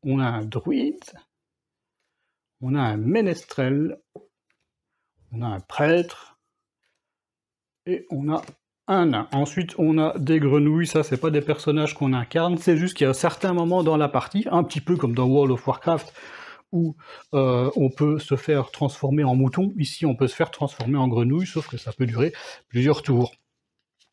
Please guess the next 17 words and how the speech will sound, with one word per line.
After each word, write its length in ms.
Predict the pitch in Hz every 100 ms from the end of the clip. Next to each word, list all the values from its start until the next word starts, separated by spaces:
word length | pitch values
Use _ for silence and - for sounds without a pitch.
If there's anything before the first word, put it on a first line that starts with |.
| _ _
Voilà, 340 | 135 117 123 107
donc 200 | 139 143
tout 100 | 196
ça, 220 | - 196
ça 100 | -
représente 400 | - - 165 190
combien 300 | - 139 165
de 80 | 160
personnages ? 760 | 147 - 127 127 160 208 175 -
J'avoue, 280 | 147 120 143
j'avoue, 340 | 123 139 165 180
j'ai 140 | 123
pas 160 | 123 175
compté. 340 | 131 - 131 - _ _ - - -
On 120 | 131
ferait 180 | 139 233
quatorze. 560 | 214 160 - 92 -